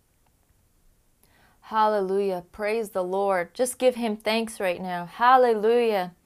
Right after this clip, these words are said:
Thank you, Lord Jesus, as the presence of the Lord is touching you right now. Receive from him right now in the name of Jesus. I thank you, Lord, that you touch right now all those that are hungry for you,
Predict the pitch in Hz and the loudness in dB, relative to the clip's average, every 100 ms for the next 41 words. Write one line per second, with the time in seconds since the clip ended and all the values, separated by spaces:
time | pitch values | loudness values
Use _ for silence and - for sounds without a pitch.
0 | _ - _ _ _ 240 254 262 247 226 | _ -20 _ _ _ 0 2 2 0 2
1 | 226 226 226 196 208 220 226 226 196 185 | 4 4 4 0 -6 -4 -2 -4 -6 -4
2 | 202 196 208 - 233 233 233 226 202 190 | -4 -4 -8 -2 0 0 -2 -4 -4 0
3 | 214 220 208 - 220 214 - 208 208 202 | 0 0 -2 -8 -10 -10 -10 -10 -8 -6
4 | 208 - 196 185 202 226 - 269 269 285 | -6 -4 -2 0 0 -2 -6 -8 -8 -6
5 | 262 233 220 208 - _ _ _ 202 240 | -8 -8 -8 -8 -12 _ _ _ 0 2
6 | 254 - 233 226 220 214 208 220 220 196 | 2 0 -2 0 0 0 0 -2 -2 -6
7 | - 196 196 190 - - - - _ _ | -10 -8 -8 -8 -14 -18 -20 -20 _ _
8 | _ - - 214 247 240 233 233 220 220 | _ -10 -8 -6 -4 -4 -4 -4 -2 0
9 | 214 220 - 233 - 240 214 - 220 226 | -2 -4 -8 -12 -8 -6 -6 -6 -6 -4
10 | 226 208 196 - 254 269 277 240 254 254 | -4 -2 -2 2 8 10 8 6 4 4
11 | 262 - 214 214 202 - 254 269 254 233 | 2 -2 -6 -4 -6 -6 -2 -2 0 -2
12 | 226 - 214 180 190 185 | -2 -4 -8 -6 -6 -6